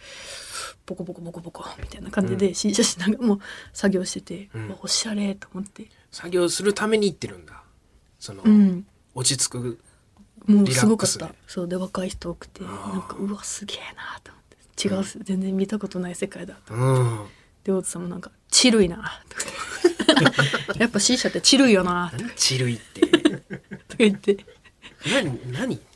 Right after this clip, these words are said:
Speaker 1: そう。で、二人でなんか奥の席、「ここどうぞ」みたいな言って。
Speaker 2: うん。
Speaker 1: で、なんか店員さんが来たんだけど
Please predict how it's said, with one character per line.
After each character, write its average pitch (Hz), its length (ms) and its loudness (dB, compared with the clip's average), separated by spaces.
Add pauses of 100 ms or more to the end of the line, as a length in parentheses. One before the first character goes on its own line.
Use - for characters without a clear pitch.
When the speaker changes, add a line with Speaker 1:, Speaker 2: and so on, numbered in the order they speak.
(100)
Speaker 1:
そ - 160 -4
う。 - 60 -6 (1120)
で、 208 140 4
二 202 40 -6 (180)
人 196 120 2
で 202 80 2
な 196 80 0
ん 185 40 -8
か - 100 -6
奥 185 160 -6
の 185 100 -4
席、 175 440 -10 (580)
「こ 202 120 -14
こ 180 100 -8
ど 180 140 -6
う 185 40 -10
ぞ」 180 140 -8
み 165 100 -8
た 147 120 -14
い 147 40 -14
な 156 60 -16
言 175 80 -16
っ - 20 -20
て。 - 360 -10 (420)
Speaker 2:
う 208 40 0
ん。 - 0 -
Speaker 1:
で、 185 400 2 (440)
な 196 80 -4
ん 202 40 -6
か - 160 -10 (120)
店 220 140 2
員 214 80 4
さ 214 100 0
ん 202 80 6
が 233 200 0 (360)
来 - 100 -20
た 175 120 -8
ん - 20 -6
だ 170 80 -8
け 175 140 -14
ど 180 300 -10